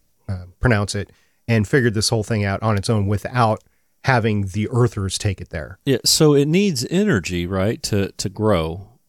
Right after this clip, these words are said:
Speaker 2: Uh, with reactor, radiation, whatever. It looked like it was in between a bulkhead of some sort. So, so maybe,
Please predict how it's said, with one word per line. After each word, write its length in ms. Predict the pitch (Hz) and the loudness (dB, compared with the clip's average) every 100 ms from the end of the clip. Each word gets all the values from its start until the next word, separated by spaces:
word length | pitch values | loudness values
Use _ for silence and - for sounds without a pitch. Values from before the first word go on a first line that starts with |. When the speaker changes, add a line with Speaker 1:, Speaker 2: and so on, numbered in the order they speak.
| - | -4
Speaker 2:
Uh, 400 | 95 90 90 90 | -2 -2 -2 -6
with 400 | - 101 - - - | -4 -4 -4 -8 -10
reactor, 1080 | 92 95 95 101 101 - 98 95 95 92 92 | -6 0 2 2 0 -2 0 0 0 0 -2
radiation, 920 | 95 95 92 92 90 - 98 90 87 | -2 -2 0 -2 -2 -4 -4 -4 -4
whatever. 600 | 90 90 127 107 87 87 - - - | -4 -2 -2 -2 -4 -6 -12 -20 -4
It 160 | 117 107 | -2 2
looked 300 | 139 202 123 | 2 2 2
like 200 | 104 - | 0 0
it 140 | 101 | -2
was 160 | 104 107 | -2 0
in 160 | 110 | -2
between 400 | 98 - 123 107 | -2 -4 -2 -2
a 80 | 92 | -2
bulkhead 560 | 80 131 165 - 95 87 | 0 0 0 -2 -4 -4
of 100 | 85 | -4
some 280 | 98 85 | -6 -6
sort. 480 | - - 95 87 - _ | -8 -4 -4 -4 -8 _
So, 480 | - - 101 95 - - | -8 -2 0 0 -2 -6
so 260 | - 92 | -2 0
maybe, 720 | 92 104 120 117 117 117 107 | 2 2 2 2 2 2 0